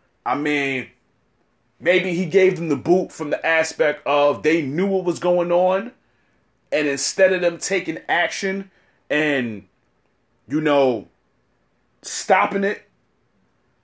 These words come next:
they chose to go along with it. So they didn't start it, but they damn sure didn't stop it. So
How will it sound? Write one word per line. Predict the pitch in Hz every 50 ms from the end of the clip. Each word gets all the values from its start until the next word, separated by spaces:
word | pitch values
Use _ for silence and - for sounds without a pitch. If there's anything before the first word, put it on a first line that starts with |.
| _ _ _ _ -
they | 170 175 175
chose | 175 - 220 202 190 185 180
to | -
go | 160 165 180 175 170
along | 165 175 185 196 196 196
with | 185 190
it. | 196 208 208 - _ _ _ _ _ _ _ _ _ _ _ -
So | - - 180 151 147 143 143 135 123 - - _ _ _ _ _ _ _ _ _ _ _ _ _ _ _ _ -
they | 139 143
didn't | 156 175 196 -
start | - - - - 240 247 226 185 151
it, | 131 -
but | 127 117
they | 143 131
damn | 131 196 220 226 220
sure | - - 214 208
didn't | 185 220 - - -
stop | - - 240 214 190 - - -
it. | 95 - _ _
So | - - 143 143 131 131 127 127